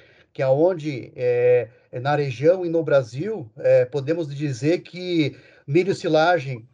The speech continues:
em sistemas confinados, ele é o alimento mais barato que existe,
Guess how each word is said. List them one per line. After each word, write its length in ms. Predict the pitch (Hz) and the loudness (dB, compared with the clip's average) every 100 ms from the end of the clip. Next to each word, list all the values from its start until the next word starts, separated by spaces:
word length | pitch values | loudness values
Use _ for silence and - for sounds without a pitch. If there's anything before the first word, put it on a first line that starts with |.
| _ 147 | _ -6
em 140 | 175 | -6
sistemas 580 | - 147 - 190 190 - | -6 -16 -10 -4 -4 -6
confinados, 1000 | 175 175 - 160 156 180 151 127 - _ _ _ _ | -10 -10 -8 -4 0 2 0 -4 -16 _ _ _ _
ele 300 | - 143 143 | -6 -6 0
é 160 | 147 160 | 2 4
o 120 | 160 | 4
alimento 560 | 160 165 156 180 180 156 | 4 0 0 0 0 -6
mais 480 | 151 147 156 233 180 | -2 0 2 0 -2
barato 600 | 160 147 147 175 175 143 | -2 0 0 0 -2 -10
que 100 | 147 | -10
existe, 580 | 120 147 190 - 240 | -8 -10 -10 -14 -16